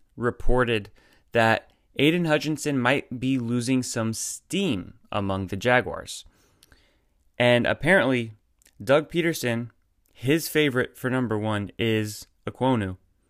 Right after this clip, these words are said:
the offensive lineman, and Trent Baalke's favorite for number one is Trayvon Walker.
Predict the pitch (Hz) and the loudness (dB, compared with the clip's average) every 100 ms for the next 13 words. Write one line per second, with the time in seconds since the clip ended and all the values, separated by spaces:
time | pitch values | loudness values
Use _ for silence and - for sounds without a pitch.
0 | _ _ _ 113 113 113 98 98 107 110 | _ _ _ -2 -2 -2 -8 -4 -2 0
1 | 101 98 98 _ _ _ - 113 110 110 | -2 -4 -8 _ _ _ -2 2 4 2
2 | 101 _ _ _ - 131 120 139 196 143 | -2 _ _ _ 0 0 6 6 6 2
3 | 120 101 - _ _ _ _ _ - 113 | -4 -6 -16 _ _ _ _ _ -4 -2
4 | 101 107 - _ _ _ - 123 113 110 | 0 0 -2 _ _ _ -2 0 2 0
5 | 107 104 104 104 95 _ _ _ _ _ | 0 0 -2 -4 -10 _ _ _ _ _
6 | _ 123 117 113 107 110 104 - - _ | _ 0 2 2 2 -2 -8 -14 -18 _
7 | _ - 110 95 92 104 180 180 - - | _ -8 -4 -2 0 4 4 4 -12 -14